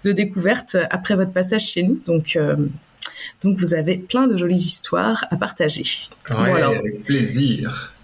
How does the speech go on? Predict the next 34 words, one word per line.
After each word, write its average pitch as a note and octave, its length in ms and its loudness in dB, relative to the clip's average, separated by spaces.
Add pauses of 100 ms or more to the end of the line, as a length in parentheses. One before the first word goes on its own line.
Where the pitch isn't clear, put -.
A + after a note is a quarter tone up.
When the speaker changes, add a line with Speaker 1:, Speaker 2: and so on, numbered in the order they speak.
(100)
Speaker 1:
Tout D#4+ 160 4
d'abord, G3+ 540 2
je F#3+ 100 2
voulais G#3+ 240 4
juste E4 240 2
savoir C#3 520 0
comment C#4 300 4
ça A#3 200 2
va, G#3+ 340 4
comment B3+ 240 4
s'est B3+ 160 2
passé G#3+ 300 2
le G#3 80 0
retour. G#3 460 2
Est-ce - 200 2
que, - 160 0
euh, G#3+ 320 4
le F3 100 4
retour G3+ 380 2
à F#3 100 2
une F3 200 4
vie, F#3+ 400 4
euh, D#3 200 2
sédentaire G3 880 2 (320)
avec G3 300 2
l'école, A3 420 2
euh, E3 340 2 (120)
pour E3+ 140 0
les F3 100 4
filles, A3+ 420 2 (320)
comment A#3 220 2
ça A#3 100 2
s'est A3+ 160 0
passé ? F3 380 2